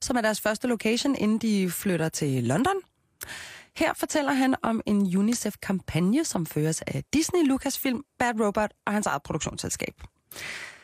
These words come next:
Man kan som fan eller ikke fan donere minimum ti dollars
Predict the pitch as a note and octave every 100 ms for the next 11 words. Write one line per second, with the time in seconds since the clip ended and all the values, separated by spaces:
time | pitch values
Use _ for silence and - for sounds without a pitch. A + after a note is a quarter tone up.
0 | _ - A#3 A#3+ - B3+ - - A3+ G3
1 | - G3+ F3+ A#3 D#4 A#3+ C#3+ B2 - C#3
2 | C4+ C4+ C4 A#3+ C4+ - - - - _
3 | - B3+ C4+ D4+ D4+ C#4 D4+ D4 D4 B3
4 | - - B3 B3 A3 - E3+ E3 A#3+ D4+